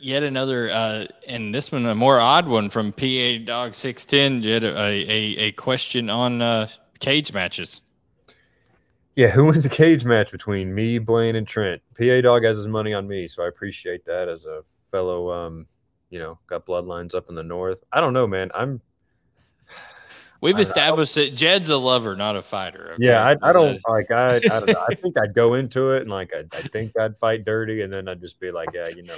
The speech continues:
Speaker 2: what? It's not, I just"
Speaker 1: Jed's got, Jed's got the reach. Okay, so if it's,
Speaker 2: That's
Speaker 1: it turns
Speaker 2: true.
Speaker 1: into, if it turns into a, a boxing match, Jed's got us all. Uh, I'm gonna, I, I, you know, I'm sure Trent would do well because, you know, I mean, he did teach at Gainesville High School,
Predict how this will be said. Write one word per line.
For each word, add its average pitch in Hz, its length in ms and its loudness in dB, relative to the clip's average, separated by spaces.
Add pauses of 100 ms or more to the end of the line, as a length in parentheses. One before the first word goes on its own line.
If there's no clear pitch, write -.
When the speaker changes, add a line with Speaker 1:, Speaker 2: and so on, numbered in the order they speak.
Speaker 2:
what? 69 120 -20
It's - 180 -20
not, 90 100 -20
I - 120 -12
just" 82 200 -16
Speaker 1:
Jed's 190 300 2
got, 180 320 -4
Jed's 185 320 -2
got 175 280 -2
the 127 100 -6
reach. 127 440 -4
Okay, 139 320 0
so 139 220 0
if 135 160 -2
it's, 190 240 -2
Speaker 2:
That's 147 140 2
Speaker 1:
it - 40 -20
turns 190 260 2
Speaker 2:
true. 185 100 0
Speaker 1:
into, 190 240 2 (280)
if 143 120 -2
it 147 120 -6
turns 196 300 0
into 190 340 -2
a, 123 440 0
a 117 60 -2
boxing 160 520 2
match, 127 360 -4
Jed's 143 280 -4
got 143 220 -2
us 135 160 -4
all. 135 420 4 (240)
Uh, 117 400 2 (100)
I'm 165 200 2
gonna, 202 280 2
I, 113 440 -2
I, 151 100 -18
you 170 220 -4
know, 107 260 -2
I'm 139 180 -6
sure 165 280 -4
Trent 147 420 -2
would 120 160 -10
do 135 220 -4
well 131 360 0 (120)
because, 123 420 -4
you 131 80 -6
know, 120 140 0
I 120 160 -2
mean, 120 120 -4
he 123 120 -2
did 139 260 -4
teach 135 300 -4
at - 100 -16
Gainesville 120 380 -4
High 120 160 0
School, 117 480 -6